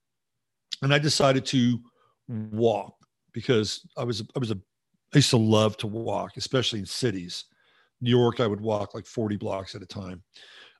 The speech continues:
Um, and I loved every, every, every s-, every inch of that walk. I loved it, even though some areas, like,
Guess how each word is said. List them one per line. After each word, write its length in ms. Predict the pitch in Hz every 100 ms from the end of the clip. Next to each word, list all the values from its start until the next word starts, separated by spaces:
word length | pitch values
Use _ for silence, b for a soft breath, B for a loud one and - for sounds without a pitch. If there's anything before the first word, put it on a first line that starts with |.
| -
Um, 420 | 123 110 117 131 _ _ _ _ _ _ _ _ _ _ _ _ _ _ _ _ -
and 100 | 123
I 60 |
loved 260 | 120 127 117
every, 220 | 110 120
every, 480 | - 147 131 120 117 -
every 380 | 151 127 135 123
s-, 420 | - - - - _ -
every 220 | 165 156
inch 400 | 160 139 123 -
of 60 | 127
that 180 | 113 117
walk. 360 | 117 101 90 -
I 40 |
loved 340 | 113 104 101
it, 140 | 101 - _ _
even 220 | 135 120
though 300 | 123 117 104 b b b b b _ -
some 260 | - 135
areas, 440 | 123 113 113 110 -
like, 160 | 120